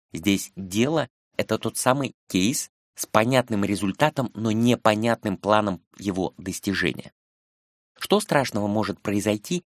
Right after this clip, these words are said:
если мы начнём обращаться с делом как с проектом? Для ответа на вопросы о сроках необходимо в том или ином виде составить план. Если в самом начале мы совсем немного знаем о деле,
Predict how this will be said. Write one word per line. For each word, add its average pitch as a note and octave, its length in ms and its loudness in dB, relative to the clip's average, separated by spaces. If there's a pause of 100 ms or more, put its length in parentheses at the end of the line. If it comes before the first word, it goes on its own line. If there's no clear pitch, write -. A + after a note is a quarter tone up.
если A2 260 -2
мы B2 120 2
начнём A2 480 0
обращаться G#2 640 0
с F#2 60 -8
делом A#2+ 360 0
как - 220 -4
с - 60 -16
проектом? G2 580 -2 (680)
Для A2 180 4
ответа B2 380 -2
на A2+ 80 0
вопросы A#2 520 0
о - 120 -6
сроках - 520 0 (300)
необходимо G#2+ 800 -2 (160)
в - 120 -20
том A2+ 200 4
или G2 160 0
ином G2 200 0
виде C3+ 260 -4
составить G#2+ 520 -2 (100)
план. D3 340 -2 (580)
Если A2 320 0
в - 80 -8
самом B2 380 -4
начале A2 400 -2
мы A2 120 -4
совсем A2+ 520 -2
немного A#2 480 0
знаем G2+ 420 -4
о G2+ 100 -4
деле, C#3+ 440 -2